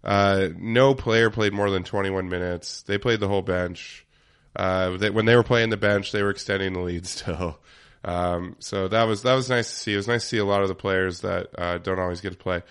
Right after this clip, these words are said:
But, uh, but yeah, I think, um, Tadare, uh, Bella is, you know, she made some nice post moves. Hopefully she can take a step forward. I, I, I know <laughs> you could just tell by the way, uh,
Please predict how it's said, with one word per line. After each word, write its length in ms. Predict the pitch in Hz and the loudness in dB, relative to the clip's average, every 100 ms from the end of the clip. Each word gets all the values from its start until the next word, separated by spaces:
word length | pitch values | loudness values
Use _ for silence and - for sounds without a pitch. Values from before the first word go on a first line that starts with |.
| - - _ | -20 -20 _
But, 160 | 110 123 | 2 4
uh, 320 | 120 107 90 | 4 4 0
but 240 | 104 117 | -2 0
yeah, 160 | 147 127 | 4 4
I 80 | 101 | 2
think, 280 | 123 107 _ _ _ - | -2 -4 _ _ _ -2
um, 540 | 104 104 98 95 85 _ _ _ _ _ | 2 4 2 -2 -10 _ _ _ _ _
Tadare, 580 | - 120 120 120 120 120 | -6 0 4 6 6 4
uh, 400 | 95 101 98 95 85 _ _ _ _ _ _ _ | 0 0 0 -2 -4 _ _ _ _ _ _ _
Bella 540 | 120 117 123 123 117 113 | 2 4 6 6 6 2
is, 460 | 101 101 92 - - _ _ _ _ _ _ _ _ | -2 -2 -2 -8 -16 _ _ _ _ _ _ _ _
you 120 | 120 | -4
know, 180 | 104 101 | -2 -2
she 180 | - 127 | -6 -4
made 220 | 127 131 | -2 -2
some 120 | 127 | -2
nice 200 | 117 117 | -2 -2
post 320 | - 117 110 117 | -2 -4 -2 -4
moves. 200 | 107 - | -4 -2
Hopefully 500 | 120 131 123 120 - - - _ | -4 -2 -2 -4 -6 -20 -20 _
she 220 | - 120 | -8 -4
can 100 | 123 | -4
take 180 | 120 117 | -2 -2
a 60 | 113 | -2
step 260 | 113 104 | -2 -2
forward. 520 | - 110 107 104 98 - _ _ _ - | -2 0 2 2 -2 -6 _ _ _ -4
I, 380 | 101 - 101 - | -4 -2 -4 -4
I, 120 | 101 | -4
I 40 | 107 | -2
know 140 | 107 | -2
<laughs> 40 | 135 | -2
you 160 | 120 | -4
could 140 | 120 120 | -4 -6
just 200 | 110 - | -6 -2
tell 200 | 110 107 | 0 0
by 100 | 107 | -2
the 120 | 104 | 0
way, 220 | 104 82 - _ _ _ _ | 0 -2 -8 _ _ _ _
uh, 300 | 101 101 101 | -2 0 0